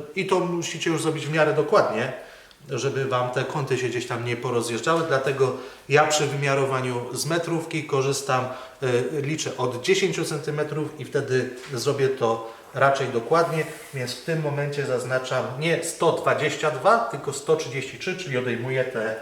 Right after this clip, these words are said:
dziesięć centymetrów. Dobra, mamy. Czyli mamy dwie konkretne linie, które zaznaczają nam dwie skrajne wartości, czyli początek, koniec schoda.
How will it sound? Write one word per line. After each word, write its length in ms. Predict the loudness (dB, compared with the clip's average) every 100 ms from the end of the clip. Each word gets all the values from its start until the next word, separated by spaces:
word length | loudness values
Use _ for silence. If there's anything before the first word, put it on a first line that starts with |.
| -12 -20 -20 -20 _
dziesięć 400 | 2 2 2 -4
centymetrów. 580 | -8 -4 -2 0 -2 -6 -14 -14
Dobra, 300 | -2 -2 -2 -8 -14 -20 -14
mamy. 220 | 0 0 0 -4 -12 -16 -18 -20 -20 -20 -8
Czyli 220 | 0 4
mamy 380 | 6 6 6 2 -4 -12 -20 -20 -18 -16
dwie 360 | -6 4 6 6 0 -10 -18 -10
konkretne 760 | -2 0 4 4 2 -2 -2 -4 -10 -20 -8
linie, 480 | -2 0 2 2 0 -6 -8
które 260 | -2 0
zaznaczają 680 | 2 2 0 -2 0 0 0
nam 240 | 2 0 0 -6 -14 -20 -20
dwie 560 | -16 -2 6 8 8 4 -4
skrajne 720 | -10 -8 0 2 4 4 2 0 -4 -2
wartości, 800 | -2 2 2 2 -2 -4 -4 -8 -16
czyli 240 | -10 -4 -2
początek, 920 | 2 2 4 4 4 4 4 0 -2
koniec 380 | 0 2 0 -4
schoda. 340 | -4 -6 -6